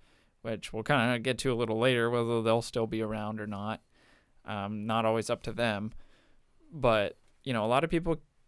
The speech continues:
a lot of freshmen probably came here for Taggart, and there's a lot of people committed in the current class set to sign either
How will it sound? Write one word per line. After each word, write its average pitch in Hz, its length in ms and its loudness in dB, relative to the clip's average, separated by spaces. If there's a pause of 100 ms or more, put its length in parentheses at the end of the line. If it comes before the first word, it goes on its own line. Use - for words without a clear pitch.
a 120 40 -6
lot 139 180 4
of 185 80 -2
freshmen 175 320 0
probably 160 280 2
came 156 200 -4
here 151 160 -2
for 156 200 2
Taggart, 156 340 2
and 101 100 -6
there's 113 200 -2
a 127 40 0
lot 123 180 4
of 131 60 -4
people 131 280 -2
committed 127 520 0
in 120 280 -4
the 113 120 -2
current 139 500 -6
class 107 420 2
set - 240 -2
to 120 80 -6
sign 117 520 -2
either 113 520 -2